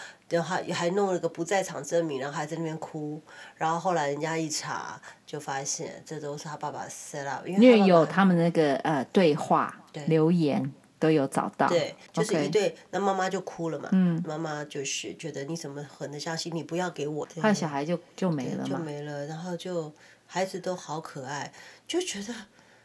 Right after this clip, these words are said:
Speaker 1: 有些人都
Speaker 2: 哎，怎么做得
Speaker 1: 有些人，
Speaker 2: 出来呀？
Speaker 1: 他，就是他为了这个，他爸爸为了要再，再娶
Speaker 2: 嗯哼。
Speaker 1: 第二个女人，然后就想要重新来过，就想要 erase 掉孩子
Speaker 2: 嗯哼。
Speaker 1: 曾经有的这个，就是，哦，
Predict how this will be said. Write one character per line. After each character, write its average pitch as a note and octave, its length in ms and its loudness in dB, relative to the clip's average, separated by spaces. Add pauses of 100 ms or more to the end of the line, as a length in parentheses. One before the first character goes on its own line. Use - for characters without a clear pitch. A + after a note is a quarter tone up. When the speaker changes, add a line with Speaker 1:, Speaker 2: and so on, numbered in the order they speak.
(120)
Speaker 1:
有 G#3 80 -2
些 C#4 160 2
人 G#3 140 10
都 G#3+ 80 10
Speaker 2:
哎， - 20 6
怎 D#4 200 4
么 C#4+ 120 10
做 - 20 2
得 A3 200 8
Speaker 1:
有 A3+ 120 8
些 C#4+ 180 4
人， C#4+ 140 8
Speaker 2:
出 B3+ 60 8
来 - 160 0
呀？ - 20 -2
Speaker 1:
他， - 340 4
就 C#4+ 120 2
是 C#4 60 0
他 C#4 100 4
为 C4+ 160 6
了 G#3 100 4
这 G#3 120 -2
个， G3 260 2
他 - 80 -8
爸 A#3+ 140 2
爸 G3 100 6
为 G3+ 140 4
了 F3+ 80 4
要 F3+ 160 2
再， E3 280 0 (380)
再 F#3 240 0
娶 - 460 -4 (160)
Speaker 2:
嗯 G#3 160 6
哼。 A3 300 6 (120)
Speaker 1:
第 G3 140 2
二 E3+ 100 4
个 D#3 140 -4
女 C#3+ 340 -10
人， G2+ 340 -12
然 C#3+ 120 -10
后 D3 400 -6 (100)
就 F3 120 -6
想 C3+ 180 -8
要 D3+ 80 -6
重 D3 260 -12
新 D3+ 160 -12
来 C3+ 160 -6
过， B2+ 240 -10
就 D#3 160 -12
想 D3 160 -10
要 C#3+ 80 -10 (120)
erase D3+ 460 -2
掉 D3 160 -4
孩 - 280 -10
子 - 420 -14
Speaker 2:
嗯 G3 140 6
哼。 G3+ 80 6
Speaker 1:
曾 G3 180 2
经 F3 200 -2
有 E3 200 0
的 - 100 -14
这 E3 140 -10
个， C#3+ 80 -6 (380)
就 - 80 -16
是， - 140 -8 (680)
哦， G3 380 -2